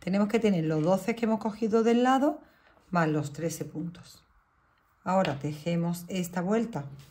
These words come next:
que también es de derecho por el revés de la labor. Así, tendremos que tener los primeros trece.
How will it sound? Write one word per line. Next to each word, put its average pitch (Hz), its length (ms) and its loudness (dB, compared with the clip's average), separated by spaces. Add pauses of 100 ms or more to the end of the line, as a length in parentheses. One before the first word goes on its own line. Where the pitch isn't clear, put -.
(380)
que 165 120 -4
también 160 420 0
es 170 140 2
de 175 100 0
derecho 185 500 2
por 151 120 -2
el 151 120 0
revés 147 240 -2
de 156 120 -2
la 165 120 0
labor. 220 460 2 (1600)
Así, 190 440 -2
tendremos 170 400 0
que 175 120 -2
tener 202 220 2
los 208 120 2
primeros 175 580 0
trece. 240 680 4